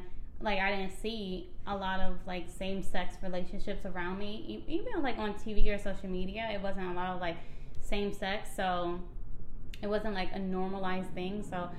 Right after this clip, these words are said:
when I would go out in public, I would feel awkward. I would feel awkward holding their hand. If somebody was staring at us, it would make me feel uncomfortable.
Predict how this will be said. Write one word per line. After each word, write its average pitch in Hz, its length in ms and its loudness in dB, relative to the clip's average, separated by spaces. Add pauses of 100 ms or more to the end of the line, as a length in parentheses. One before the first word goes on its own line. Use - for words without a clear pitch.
(180)
when 202 120 0
I 202 80 2
would 202 120 -2
go 202 60 -2
out 190 220 -2
in 180 100 -4
public, 196 520 -4
I 190 120 -4
would 180 160 -4
feel 185 640 -4 (380)
awkward. 190 560 0
I 185 100 -4
would 180 240 -6
feel 185 220 -4
awkward 185 360 -2
holding 196 340 -2
their 180 100 -2
hand. 180 560 -4 (480)
If 196 120 0
somebody 190 260 -2
was 175 100 -2
staring 190 460 -2
at 185 160 0
us, 185 320 2
it 202 40 -8
would 190 120 -4
make 185 160 -4
me 185 80 -6
feel 180 180 -6
uncomfortable. 185 1000 -2